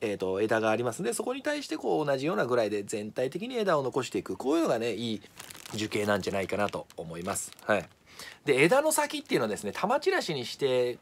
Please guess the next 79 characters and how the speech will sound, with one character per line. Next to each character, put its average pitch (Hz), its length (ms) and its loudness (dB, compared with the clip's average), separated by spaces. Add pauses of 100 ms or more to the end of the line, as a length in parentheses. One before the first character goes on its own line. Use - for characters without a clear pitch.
こ 123 300 2
う、 123 60 0
イ 127 60 -2
メ 143 160 2
ー - 40 0
ジ 101 180 -4
し - 80 -8
て 123 120 2
お 110 60 2
く - 140 -8
と、 190 360 0
あ 104 120 -2
の、 104 80 -2
分 107 100 2
か 131 100 0
り 123 60 2
や 117 80 2
す 113 100 -8
い 101 40 -2
で 82 80 -12
す - 80 -14
ね。 110 180 -2 (220)
花 247 240 6
水 339 260 0
木、 95 320 -4 (220)
こ 214 120 -2
れ 214 60 4
落 202 220 2
葉 240 80 -2
樹 143 80 -2
な 104 60 -2
ん 90 40 -2
で 85 60 -8
す - 60 -14
け 98 60 -4
ど、 98 60 -4
花 254 300 0
水 339 260 -2
木 123 100 -6
だ 107 80 0
っ 98 40 -6
た - 160 -8
り 180 80 -4
っ - 20 -12
て - 120 -12
い 98 40 -4
う - 40 -10
木 - 120 -6
も、 101 120 -4
ふ-、 - 100 -12 (100)
基 - 120 -6
本 226 80 -4
的 - 80 -12
に 320 100 -6
そ 143 140 -6
う - 20 -6
い 254 40 -6
う 240 40 -8
風 302 100 -12
に 233 80 -4
仕 165 120 -2
立 151 80 0
て 139 80 -4
て 117 60 -8
い 98 60 -8
く - 60 -18
と - 80 -6
か 139 80 2
な 110 60 0
り 95 60 -6
綺 - 120 -10
麗 104 100 -4
に 90 100 -8
見 92 100 -6
え 101 40 -4
ま 98 80 -4
す 87 100 -12
ん 107 100 -6
で、 - 160 -2